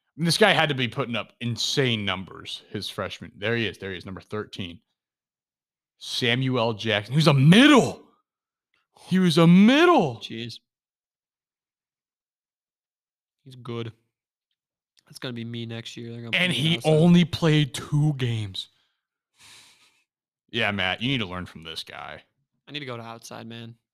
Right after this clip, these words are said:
Speaker 2: Did you see my outside hit at, y-, yesterday at practice?
Speaker 1: That
Speaker 2: That
Speaker 1: was
Speaker 2: was
Speaker 1: out.
Speaker 2: awesome.
Speaker 1: That
Speaker 2: That
Speaker 1: was
Speaker 2: was,
Speaker 1: out.
Speaker 2: uh, what, what?
Speaker 1: Everyone called it out, dog,
Speaker 2: No, no,
Speaker 1: except
Speaker 2: not
Speaker 1: you.
Speaker 2: that one. Not the hard cross one.
Speaker 1: Which one?
Speaker 2: The one in team play where it was off the net. I hit down the line and it was a kill. It went right past the block.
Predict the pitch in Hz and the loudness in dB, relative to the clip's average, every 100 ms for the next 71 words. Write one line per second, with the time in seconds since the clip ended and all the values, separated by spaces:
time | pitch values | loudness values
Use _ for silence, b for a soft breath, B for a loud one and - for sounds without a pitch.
0 | _ - - - _ _ _ - 170 240 | _ -20 -20 -20 _ _ _ -14 -10 -4
1 | 185 151 160 165 156 165 165 - - 139 | -4 -2 -4 -4 -4 -4 -6 -12 -14 -14
2 | - 143 - 147 147 156 139 - 135 139 | -12 -12 -6 -4 -4 -4 -6 -6 -6 -6
3 | 156 147 95 95 - - 90 123 - 151 | -10 -8 -6 -8 -10 -4 -2 -2 -4 -10
4 | 160 95 135 277 269 - - 359 392 415 | -8 -6 -2 -2 -4 -2 -2 0 2 2
5 | 392 214 254 269 247 214 208 190 160 - | 2 2 2 4 2 2 0 2 2 -2
6 | 123 95 90 98 90 90 170 214 285 254 | -2 -4 -6 -6 -6 -6 -2 2 4 4
7 | 220 269 233 233 262 254 240 190 143 143 | 2 0 0 -2 0 0 0 0 -2 -2
8 | 175 196 196 190 185 170 185 170 170 - | -4 -2 -4 -2 -4 -4 -4 -2 -4 -8
9 | 123 104 _ _ _ 123 - 110 - _ | -16 -18 _ _ _ -12 -8 -10 -12 _
10 | 160 160 160 - 175 170 - 165 165 - | -8 -4 -4 -4 -8 -8 -8 -8 -8 -6
11 | 185 196 226 _ _ _ 151 160 143 139 | -6 -6 -10 _ _ _ -6 -4 -2 -4
12 | - 147 165 156 131 135 - 123 139 - | -2 -2 -2 -6 -6 -6 -6 -8 -12 -8
13 | 131 135 135 127 120 117 123 143 - 135 | -4 -4 -4 -6 -8 -8 -10 -12 -14 -12
14 | 131 139 - 156 160 185 160 143 127 127 | -12 -14 -12 -10 -10 -14 -14 -12 -10 -12
15 | 127 147 135 - 117 120 120 139 | -12 -12 -14 -14 -16 -14 -16 -18